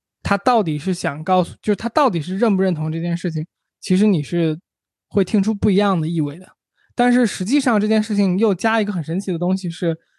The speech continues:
这里边又有一个就是网络延迟的问题。就是所以我们实际上录下来之后拿到那个，就是因为我们是分轨录制，但就是实际上就是我们每次拿到的是每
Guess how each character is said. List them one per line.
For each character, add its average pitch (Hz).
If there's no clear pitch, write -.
这 262
里 160
边 165
又 220
有 143
一 147
个 170
就 202
是 175
网 160
络 190
延 185
迟 -
的 196
问 190
题。 -
就 214
是 220
所 220
以 262
我 208
们 147
实 185
际 233
上 202
录 233
下 170
来 147
之 180
后 180
拿 151
到 220
那 190
个， 151
就 196
是 214
因 226
为 233
我 185
们 151
是 190
分 240
轨 185
录 165
制， 156
但 202
就 208
是 175
实 185
际 233
上 220
就 202
是 196
我 160
们 190
每 170
次 -
拿 156
到 202
的 185
是 165
每 160